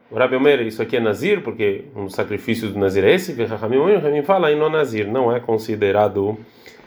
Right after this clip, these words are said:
é, Nazir, e a Gemara, obviamente, vai explicar a discussão entre eles. É, <clears throat> ok, a Gemara começa e fala, "Michnei Tana Besenashim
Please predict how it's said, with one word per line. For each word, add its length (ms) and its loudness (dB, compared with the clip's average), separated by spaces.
é, 220 2
Nazir, 420 2
e 60 4
a 60 4
Gemara, 320 2
obviamente, 420 0
vai 120 0
explicar 360 -4
a 40 0
discussão 520 -8
entre 220 -4
eles. 340 -10
É, 400 6
<clears throat> 240 -2
ok, 460 0
a 60 -8
Gemara 220 4
começa 240 0
e 60 -14
fala, 140 0
"Michnei 260 2
Tana 180 2
Besenashim 500 0